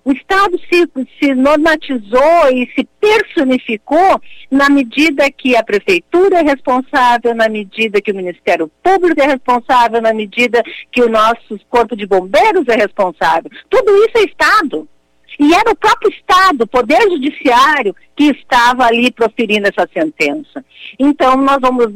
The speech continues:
observem que em quatro momentos nós temos o Estado implicado nessa questão. Então não podia o Estado agora também se eximir e dar uma pena menor.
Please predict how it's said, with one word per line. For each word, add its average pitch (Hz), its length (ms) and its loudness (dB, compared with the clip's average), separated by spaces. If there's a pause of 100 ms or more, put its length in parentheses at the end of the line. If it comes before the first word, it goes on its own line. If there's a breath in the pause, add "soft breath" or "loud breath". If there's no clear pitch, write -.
(340)
observem 262 800 0 (840)
que 208 100 -6 (300)
em 240 160 -2
quatro 330 480 -2
momentos 277 580 0 (180 loud breath)
nós 330 280 0
temos 330 260 0
o 370 120 2
Estado 320 640 0 (220 loud breath)
implicado 277 960 -2
nessa 190 380 -4
questão. 160 520 -6 (220 loud breath)
Então 254 220 -2
não 359 200 2
podia 277 400 0
o 285 60 0
Estado 269 460 -2
agora 247 360 0
também 247 380 -2
se 262 80 -6
eximir 254 460 -2
e 311 60 -2
dar 240 220 0
uma 247 200 0
pena 233 280 -2
menor. 240 460 -2